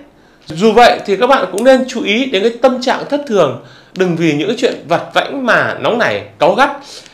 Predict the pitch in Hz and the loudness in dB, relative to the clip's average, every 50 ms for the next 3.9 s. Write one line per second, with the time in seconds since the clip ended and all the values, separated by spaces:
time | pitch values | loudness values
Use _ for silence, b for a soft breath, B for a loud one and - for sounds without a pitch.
0 | B B - 165 143 156 - - - - 196 226 254 269 240 165 139 131 127 135 | B B 2 4 4 4 4 0 0 0 -2 0 0 -2 -2 -2 -2 -2 -4 -8
1 | - - 233 226 - - 180 170 180 226 233 196 139 127 - - 208 233 262 254 | -4 -4 -4 -4 -4 -4 -2 -2 -2 0 2 0 0 0 0 -2 -2 -2 -2 -4
2 | - - - 226 220 220 214 - 170 190 214 214 - - 202 196 180 156 135 123 | -8 -6 -4 -4 -4 -4 -6 -4 -4 0 0 0 0 0 -4 -4 -4 -4 -4 -6
3 | 131 - b b b b b b b b 165 170 165 185 185 165 147 | -10 -16 b b b b b b b b -4 -2 2 4 4 4 4